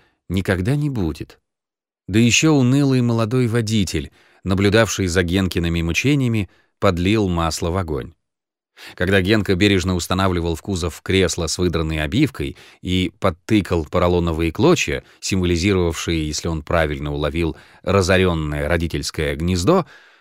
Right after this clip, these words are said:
водитель подошел, облокотился на откинутый борт, засмолил папироску и осведомился, куда Генка намерен вывозить хлам. Генка, пыхтя, отдуваясь и утирая окативший градом пот,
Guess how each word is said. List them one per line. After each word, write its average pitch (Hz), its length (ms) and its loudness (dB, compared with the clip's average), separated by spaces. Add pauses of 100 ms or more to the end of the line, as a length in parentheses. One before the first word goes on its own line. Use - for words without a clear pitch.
(160)
водитель 143 480 2
подошел, 117 680 4 (220)
облокотился 120 680 2
на 101 140 2
откинутый 98 460 0
борт, 123 340 0 (320)
засмолил 147 540 0
папироску 131 720 0 (460)
и 104 100 2
осведомился, 139 760 2
куда 107 280 0
Генка 120 360 0
намерен 104 400 0
вывозить 87 520 0
хлам. 104 380 -4 (1040)
Генка, 131 360 0
пыхтя, 123 440 0
отдуваясь 101 800 0 (220)
и 110 100 2
утирая 107 440 4
окативший 90 540 -2
градом 78 460 0
пот, 185 260 0